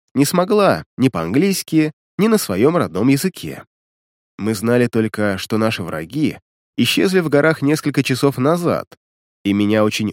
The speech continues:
удивляло, почему дядя Набот предоставил трёх мальчиков их судьбе и погнался за вождём Бега.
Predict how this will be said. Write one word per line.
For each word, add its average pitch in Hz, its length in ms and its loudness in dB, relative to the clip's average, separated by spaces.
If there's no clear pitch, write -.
удивляло, 110 680 -2
почему 117 360 0
дядя 104 240 0
Набот 80 480 -4
предоставил 117 500 2
трёх 113 260 -2
мальчиков 113 600 0
их 117 120 0
судьбе 82 500 -2
и 123 60 4
погнался 107 540 0
за 98 120 -8
вождём 123 420 0
Бега. - 460 -2